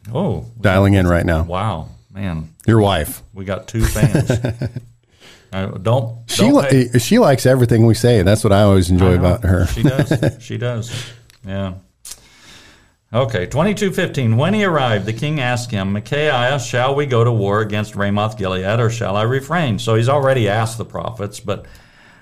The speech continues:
Speaker 1: "Attack and be victorious," he answered, "for the Lord will give it unto the king's hand." Now, this is total sarcasm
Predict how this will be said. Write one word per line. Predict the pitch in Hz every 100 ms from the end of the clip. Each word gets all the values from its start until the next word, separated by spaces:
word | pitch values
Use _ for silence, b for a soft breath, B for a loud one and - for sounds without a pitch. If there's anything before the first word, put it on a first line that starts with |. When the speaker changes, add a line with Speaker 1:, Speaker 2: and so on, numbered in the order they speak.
| b
Speaker 1:
"Attack | 117 117 151 170 170 156
and | 139
be | 139
victorious," | 135 127 117 113 104 98 92
he | 98 95
answered, | 98 - 104 -
"for | 98
the | 92
Lord | 113 143 139
will | 139
give | 117 113
it | 113
unto | 107 101
the | 98
king's | - 104 98 101
hand." | 92 87 90
Now, | 92
this | 113 117
is | 113 -
total | 113 107 101
sarcasm | - 98 90 90 85 80 87